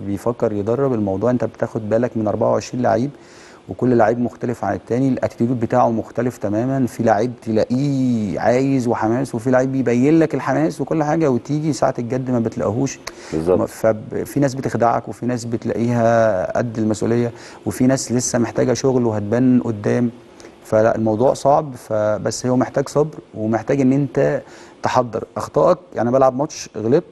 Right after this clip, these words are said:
Speaker 1: بح-، ب-، بجيب الاخطاء اللي انا عملها وبكتبها وبشتغل عليها في التمرين، بقعد أ-، أ-، أ-، يعني اصر عليها، اصر عليها بالتدريج.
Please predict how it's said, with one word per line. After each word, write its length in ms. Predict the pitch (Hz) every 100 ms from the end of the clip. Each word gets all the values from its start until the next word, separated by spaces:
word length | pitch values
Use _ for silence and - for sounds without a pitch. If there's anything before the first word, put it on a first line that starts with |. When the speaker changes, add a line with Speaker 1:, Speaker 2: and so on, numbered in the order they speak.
| - -
Speaker 1:
بح-، 440 | 95 107 107 113 -
ب-، 340 | 104 110 107
بجيب 240 | 110 123 139
الاخطاء 320 | 104 - 135
اللي 100 | 135
انا 80 | 127
عملها 280 | 117 127
وبكتبها 500 | 117 104 - 151 170
وبشتغل 420 | 180 113 110 - 123
عليها 220 | 117 131
في 80 | 123
التمرين، 420 | - 110 135 127
بقعد 300 | 123 120 110
أ-، 20 |
أ-، 580 | 95 - 76 - 78 98
أ-، 20 |
يعني 280 | 107 104 107
اصر 340 | 107 - 131
عليها، 240 | 110 123 123
اصر 240 | - 127
عليها 340 | 117 120 143 - - - - - -
بالتدريج. 640 | 107 165 160 143 147